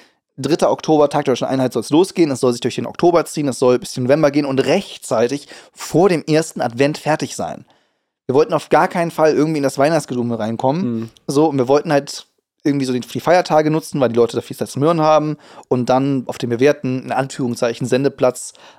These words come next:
Speaker 1: am Dienstag durchziehen bis kurz vor Weihnachten. Auf gar keinen Fall in die Weihnachtszeit hinein. Und dann halt, versuch mal mit einer Politikerin, by the way, Nosch ist gerade Wahlkampf, ähm,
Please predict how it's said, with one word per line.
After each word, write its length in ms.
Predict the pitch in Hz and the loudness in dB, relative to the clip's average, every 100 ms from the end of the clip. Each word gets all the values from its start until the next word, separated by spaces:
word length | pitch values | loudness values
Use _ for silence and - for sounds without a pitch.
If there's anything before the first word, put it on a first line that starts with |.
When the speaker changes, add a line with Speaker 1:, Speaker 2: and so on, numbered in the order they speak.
| - | -10
Speaker 1:
am 120 | 123 | -6
Dienstag 480 | 117 143 - 120 113 | -2 -2 0 0 2
durchziehen 800 | 131 147 - - - 127 127 123 | 2 2 -2 -10 -2 0 0 -2
bis 280 | 120 - - | -4 -6 -2
kurz 220 | - 123 | 0 2
vor 120 | 120 | 0
Weihnachten. 380 | 110 85 - - | -2 -6 -10 -8
Auf 100 | 92 | 0
gar 140 | 143 | 0
keinen 200 | 135 127 | 2 -2
Fall 200 | 110 123 | 0 0
in 80 | 120 | 0
die 80 | 117 | 0
Weihnachtszeit 380 | 117 110 - 110 | -2 -2 -4 -4
hinein. 340 | 110 90 87 _ _ _ _ _ _ _ _ _ _ _ - | -4 -6 -8 _ _ _ _ _ _ _ _ _ _ _ 0
Und 220 | 139 131 | 0 4
dann 240 | 160 220 | 2 4
halt, 180 | 208 202 - _ _ _ | 2 0 -4 _ _ _
versuch 340 | - 151 180 - | -2 -2 -2 0
mal 120 | 202 | 0
mit 140 | 170 | 0
einer 80 | 160 | -4
Politikerin, 440 | 143 143 - 185 143 | -4 -6 -2 -2 4
by 120 | 143 | 4
the 80 | 151 | 6
way, 160 | 143 | 4
Nosch 220 | 143 135 120 | 4 0 -2
ist 140 | 113 | -4
gerade 200 | 131 123 | -2 0
Wahlkampf, 480 | 113 143 196 214 - _ - _ _ - | 0 2 2 0 -6 _ -20 _ _ 0
ähm, 520 | 151 151 147 147 147 | 4 4 4 0 -4